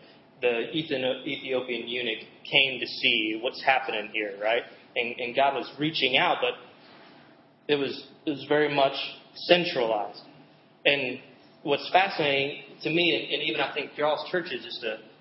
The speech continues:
an awesome example of this, is that in the New Testament, we don't have, it's not about buildings and it's not about types of clothing and rites and rituals. You don't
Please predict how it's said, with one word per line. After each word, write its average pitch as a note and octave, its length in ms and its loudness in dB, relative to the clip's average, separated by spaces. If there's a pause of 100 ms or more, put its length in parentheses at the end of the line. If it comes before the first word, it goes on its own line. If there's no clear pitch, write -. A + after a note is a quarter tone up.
(340)
an C3 160 -2
awesome D3 640 0 (220)
example C3+ 680 -2
of G#2+ 140 -6
this, G#2 400 -8 (380)
is C3+ 160 0
that C3+ 140 4
in B2+ 160 -4
the B2+ 60 -8
New E3+ 220 0 (100)
Testament, C3 640 0
we D#3 80 0
don't D#3 240 0
have, D3 420 2 (580)
it's D#3 140 0
not D3+ 220 4
about C#3 380 2
buildings C#3 520 2
and B2 80 -2
it's A#2+ 180 -4
not C3 180 2
about B2+ 380 4 (1120)
types D#3 300 2
of C3 80 -2 (100)
clothing C#3 520 2
and A#2+ 200 -2
rites C#3+ 460 2
and B2 240 -8
rituals. C#3 460 2
You C#3 60 -4
don't D#3 160 0